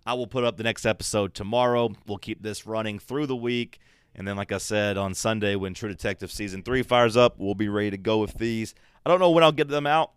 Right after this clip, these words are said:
the new episodes. It might be a Monday night type of thing, and then you can dissect it all week. And hopefully we can have some good dialogue. Patreon dot com slash Reed's Ranch if you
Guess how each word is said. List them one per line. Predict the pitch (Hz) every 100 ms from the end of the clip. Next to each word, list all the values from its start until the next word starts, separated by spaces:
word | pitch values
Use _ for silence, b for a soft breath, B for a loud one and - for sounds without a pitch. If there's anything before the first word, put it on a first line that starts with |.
| -
the | 123
new | 127 139
episodes. | 131 147 139 131
It | 123
might | 117 123 104
be | 113 123 117 117
a | 117 117
Monday | 107 120 123 117 117
night | 113 110 120 117 -
type | 135 123
of | 120
thing, | - 117 120
and | 110
then | 107
you | 104
can | 110
dissect | 107 104 - 107 -
it | 98
all | 98
week. | 98 110 - - B B B
And | 110
hopefully | 127 120 113
we |
can | 104
have | 107 101
some | 104
good | 98 92
dialogue. | 101 98 90 87 85 - - _ _ _ _ _ -
Patreon | 143 131 123 110
dot | 110 -
com | 110 104 101 B B B
slash | - 113 107 -
Reed's | 110 113 92
Ranch | 110 110 110 -
if | 107 104 104 -
you | 98 104 110 104